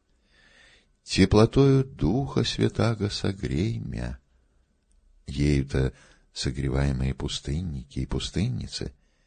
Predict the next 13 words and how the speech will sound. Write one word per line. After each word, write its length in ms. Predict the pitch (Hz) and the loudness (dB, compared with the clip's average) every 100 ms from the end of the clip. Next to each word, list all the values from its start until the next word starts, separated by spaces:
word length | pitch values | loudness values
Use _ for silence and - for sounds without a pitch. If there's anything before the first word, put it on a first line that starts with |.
| _ _ _ _ _ _ - | _ _ _ _ _ _ 0
не 160 | 82 110 | 6 8
боялись 760 | 131 151 151 71 - - - _ _ _ - | 8 8 4 0 -4 -8 -12 _ _ _ -8
зимнего 540 | 62 78 71 71 71 | -2 0 2 2 2
мраза, 640 | 65 65 82 117 113 107 - _ _ _ _ _ _ | 2 4 4 4 0 -4 -6 _ _ _ _ _ _
будучи 520 | 67 65 78 69 - 73 | -4 0 0 0 -2 -4
одеваемы, 840 | - 67 71 64 71 90 92 64 - _ _ - | -2 -2 -2 0 0 0 -2 -6 -10 _ _ -4
как 220 | 67 67 | -2 -2
в 80 | - | -4
тёплые 420 | - 58 64 65 | -2 -2 -2 -4
шубы, 560 | - - 76 185 65 - _ _ - | -6 -4 -4 -2 -6 -8 _ _ -10
в 100 | 64 | -4
благодатную 760 | 67 62 62 67 - 67 69 | -2 -2 -2 -4 -4 -2 0
одежду 680 | 67 67 67 65 60 - - | 0 -4 -4 -2 -4 -6 -10